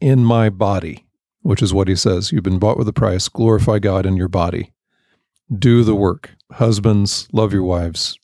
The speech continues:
Work with your hands. Have something to give to those who are, who are needy." Corresponding commands to women. That is spirituality. It's so very physical. But if we try to, if we make spirituality or godliness just spiritual, meaning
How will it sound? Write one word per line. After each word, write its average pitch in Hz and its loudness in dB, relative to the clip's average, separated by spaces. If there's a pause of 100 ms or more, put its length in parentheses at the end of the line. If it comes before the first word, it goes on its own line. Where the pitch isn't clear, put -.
(260)
Work 110 -2 (320)
with 113 0
your 117 2
hands. 90 -4 (280)
Have 110 -2
something 113 2
to 104 2
give 101 0
to 107 0
those 98 0
who 107 0
are, 101 -4 (280)
who 110 2
are 110 4
needy." 90 -4 (500)
Corresponding 110 2
commands 104 0
to 139 -2
women. 92 -6
That 117 2
is 120 4
spirituality. 101 -2
It's - -10
so 131 0
very 95 0
physical. - -8 (640)
But 127 2
if 113 -2
we 117 2
try 123 2
to, 101 -4
if 131 -2
we 113 2 (580)
make 113 0
spirituality 110 0 (800)
or 110 2
godliness 98 0
just - -4
spiritual, 104 -4
meaning 95 -4